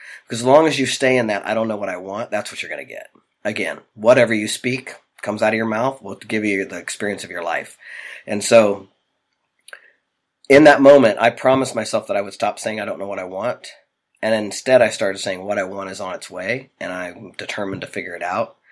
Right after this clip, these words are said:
And within a few weeks, I started at least being able to say, "I know what I want my life to look like. I don't wanna work for other people. I wanna make a difference for people. I wanna be able to do my job from anywhere." And a couple of months later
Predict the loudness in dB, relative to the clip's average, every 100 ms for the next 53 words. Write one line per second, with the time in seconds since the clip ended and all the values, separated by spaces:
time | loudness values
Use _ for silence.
0 | -20 -20 -14 -10 -6 -4 -4 -2 -2 0
1 | -2 -2 -6 -8 -8 -4 0 2 0 -6
2 | -8 2 4 4 0 0 2 0 -2 -2
3 | 4 4 4 0 _ _ _ _ 2 6
4 | 8 8 6 0 -6 -8 -8 -8 -6 0
5 | 0 0 -4 -8 -10 -10 -12 -12 -14 -14
6 | -8 -8 -2 0 -2 -4 _ _ -16 -12
7 | -8 -8 -8 -12 _ _ _ _ -10 -8
8 | -4 -4 -4 -6 -6 -6 -6 -2 -4 -4
9 | -10 -14 -14 -14 -12 -10 -10 -10 -12 -8
10 | -6 -2 0 2 0 -6 _ _ -2 -2
11 | 0 0 0 -4 -4 -4 -2 2 4 4
12 | 0 -6